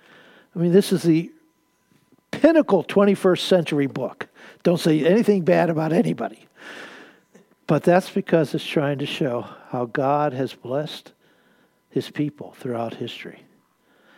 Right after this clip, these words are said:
And even though they're going into exile, there will come a time, and the last part of the book is, "And Cyrus released the people to go back to the land." That's a, if you read that, you got a summary of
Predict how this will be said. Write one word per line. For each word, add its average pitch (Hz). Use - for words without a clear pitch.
And 123
even 202
though 175
they're 151
going 143
into 131
exile, 110
there 123
will 127
come 147
a 135
time, 131
and 131
the 135
last 139
part 147
of 127
the 123
book 170
is, 123
"And 117
Cyrus 135
released 123
the -
people 131
to 127
go 135
back 107
to -
the 117
land." 139
That's 139
a, 113
if -
you 131
read 170
that, 170
you -
got 127
a -
summary 160
of 123